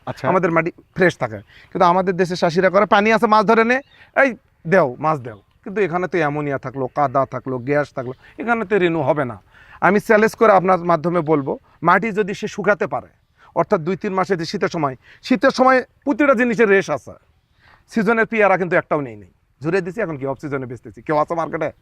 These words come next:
Speaker 2: এখন যারা মাছ চাষে লাভ করতে চান, সমস্ত পুকুর বান্দাবান্দি করে সুন্দর করে সূর্যের আলো পড়ুক।
Speaker 1: শীতের দিনে?
Speaker 2: হ্যাঁ, শীতের দিনে সূর্যের আলো পড়ুক, এই দুই মাস। কিন্তু আমরা আসলে চাই বেশি, কিন্তু লস করিও বেশি।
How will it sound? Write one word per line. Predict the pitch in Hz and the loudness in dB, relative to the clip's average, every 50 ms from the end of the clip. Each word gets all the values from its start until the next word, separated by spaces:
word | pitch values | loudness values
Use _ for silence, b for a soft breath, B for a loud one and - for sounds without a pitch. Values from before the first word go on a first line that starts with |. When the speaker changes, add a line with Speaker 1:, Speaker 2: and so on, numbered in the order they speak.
| _ _ b b b b b b b | _ _ b b b b b b b
Speaker 2:
এখন | - 156 143 185 196 | 0 2 2 2 2
যারা | 160 180 170 175 170 | 4 4 4 4 4
মাছ | 160 151 151 - | 2 0 -2 -2
চাষে | - 156 - 165 | -4 -4 -4 0
লাভ | 147 135 135 - | 0 0 0 0
করতে | - 143 - 143 | -4 -8 -8 -6
চান, | - 165 156 | -6 -6 0
সমস্ত | - 240 269 285 269 - - | 2 4 4 4 4 4 2
পুকুর | 214 185 226 175 185 175 135 B B B B B | 0 0 0 2 2 0 0 B B B B B
বান্দাবান্দি | 151 165 190 202 202 196 180 196 190 180 185 | 4 4 6 6 4 4 4 4 2 2 0
করে | 160 190 185 | 0 -2 -2
সুন্দর | - - 185 175 180 170 | -2 -4 -4 -2 -4 -6
করে | 196 254 339 - _ - 165 - _ - | -6 -10 -12 -14 _ -14 -14 -14 _ -4
সূর্যের | - 185 143 139 151 147 | -4 -2 0 0 2 2
আলো | 151 151 139 | 2 2 0
পড়ুক। | 107 - 107 95 90 _ _ _ _ _ _ _ _ _ _ - | -4 -8 -14 -18 -20 _ _ _ _ _ _ _ _ _ _ -20
Speaker 1:
শীতের | - - - - - 226 214 214 160 | -20 -20 -20 -4 -2 0 0 0 0
দিনে? | 143 - 104 87 80 _ _ | -2 -4 -4 -8 -12 _ _
Speaker 2:
হ্যাঁ, | 147 143 120 107 | 2 2 2 2
শীতের | - 196 170 180 175 | 0 0 0 0 0
দিনে | 160 185 190 | -2 -4 -4
সূর্যের | - 220 208 180 202 202 | -4 -4 -2 0 2 2
আলো | 180 185 180 156 | 4 4 4 2
পড়ুক, | 147 147 185 | 0 0 0
এই | 240 262 | 0 2
দুই | 220 277 | 2 2
মাস। | 240 226 196 b b b b b b _ | 2 2 0 b b b b b b _
কিন্তু | 240 226 247 | -2 2 4
আমরা | 226 226 226 233 254 247 | 4 4 4 4 4 4
আসলে | 240 - 254 254 262 247 214 - | 4 2 2 2 2 2 0 0
চাই | - 269 247 247 262 269 | 2 2 4 4 4 2
বেশি, | 226 254 208 - 175 160 131 117 - | 0 -2 -2 -2 -4 -6 -8 -6 -8
কিন্তু | 202 170 180 262 403 - _ _ _ - | -8 -8 -8 -10 -12 -12 _ _ _ -2
লস | 160 175 180 - | -2 -2 -2 -2
করিও | - 180 151 135 120 | -4 -4 -4 -4 -8
বেশি। | 113 104 - - | -10 -14 -18 -20